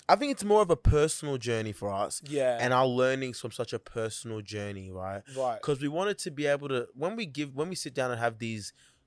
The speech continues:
Speaker 1: talks to the people,
Speaker 2: Yeah.
Speaker 1: we want you to be able to relate to what our life is go-, what's going on in our life and give some learnings from that,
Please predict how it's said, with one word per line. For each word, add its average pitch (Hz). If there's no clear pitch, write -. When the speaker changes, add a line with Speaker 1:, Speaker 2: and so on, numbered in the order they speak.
Speaker 1:
talks -
to -
the 110
people, 104
Speaker 2:
Yeah. 120
Speaker 1:
we 147
want 220
you 240
to 190
be 147
able 135
to 123
relate 117
to 135
what 120
our 113
life 110
is 110
go-, 110
what's 117
going 127
on 123
in 117
our 107
life 104
and 123
give 135
some 123
learnings 120
from 113
that, 110